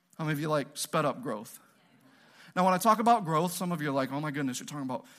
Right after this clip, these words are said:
you know, we think about growth, we're talking about, "Oh, I'm gonna go, go to the gym and work out, and that grows, that grows my muscles, right? Or I'm gonna become disciplined, disciplined, disciplined, disciplined." Discipline is awesome. Well, let me say this. Write this down. This isn't in your notes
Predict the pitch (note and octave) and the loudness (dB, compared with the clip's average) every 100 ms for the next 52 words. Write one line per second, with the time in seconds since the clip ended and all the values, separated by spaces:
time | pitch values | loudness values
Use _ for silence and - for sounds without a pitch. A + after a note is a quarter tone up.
0 | - C#3+ D3 C#3+ D3 D3 C#3 B2 B2 C3 | -14 -6 -4 -4 -6 -6 -4 -4 -4 -8
1 | B2+ - C3+ B2+ C3+ B2+ C3 - - - | -10 -12 -8 -8 -8 -10 -12 -14 -16 -16
2 | B2 C#3 D3 B2 A2 A#2+ C3 D3 B2 C3 | -14 -12 -12 -12 -12 -10 -10 -10 -12 -12
3 | A2 C3+ B2+ A#2 B2+ A#2 A2+ C3 C#3+ C3 | -10 -10 -10 -12 -14 -14 -10 -10 -8 -10
4 | - C3 B2 A#2 B2 A#2+ C#3+ A#2+ A#2+ A#2+ | -10 -10 -8 -8 -6 -6 -8 -10 -8 -6
5 | C#3+ - - - D3 C#3 D#3 C#3+ D3 D#3+ | -8 -10 -18 -8 -4 -2 -4 -4 -4 -6
6 | C3+ - F#3 E3+ - C3+ B2+ F#3+ C#3 D#3 | -6 -4 -2 -2 -4 -6 -4 -4 -6 -8
7 | C#3+ G3+ C3 D#3 C#3+ F#3+ - C3 - - | -4 -4 -4 -6 -6 -6 -8 -12 -12 -20
8 | - F3+ F3 C3 C#3+ A#2 - - C3 - | -10 -4 -4 -4 -6 -6 -10 -10 -8 -8
9 | - A#2+ - - _ _ _ _ _ _ | -12 -16 -20 -20 _ _ _ _ _ _
10 | _ _ _ _ _ _ _ - E3 G#3 | _ _ _ _ _ _ _ -4 0 0
11 | G3+ G#3 E3+ C3 D3 D3+ D3 C3 C3+ A#2 | 0 -2 -2 -2 -4 -6 -6 -6 -4 -4
12 | B2+ C#3 C#3+ B2 A2 G#2+ G#2+ - | -6 -8 -6 -6 -6 -6 -10 -14